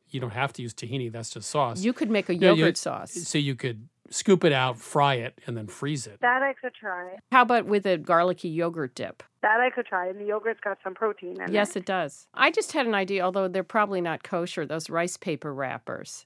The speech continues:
Speaker 3: Those are kosher.
Speaker 2: 'Cause you can stuff those with vegetables and maybe even tofu, you know, sauteed
Speaker 3: So
Speaker 2: tofu
Speaker 3: I
Speaker 2: or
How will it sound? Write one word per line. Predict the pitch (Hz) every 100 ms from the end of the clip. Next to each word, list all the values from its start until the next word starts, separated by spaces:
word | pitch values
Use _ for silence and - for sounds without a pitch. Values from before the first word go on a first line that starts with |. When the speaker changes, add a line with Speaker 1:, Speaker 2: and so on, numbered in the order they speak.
| _
Speaker 3:
Those | 269 285
are | 370
kosher. | - 240 208 - 214 247 -
Speaker 2:
'Cause | 190 175
you |
can | 190
stuff | 175 - 180
those | - 190 190 180
with | 170 160 151 147 - - - - -
vegetables | 180 175 - 185 170 160 160 156
and | - 156 143 147 139 -
maybe | 175 180 165
even | 170 170
tofu, | 160 190 220 - 135 -
you | 175
know, | 156 143 113
sauteed | - 165 143 - 151 -
Speaker 3:
So | 254
Speaker 2:
tofu |
Speaker 3:
I |
Speaker 2:
or | 247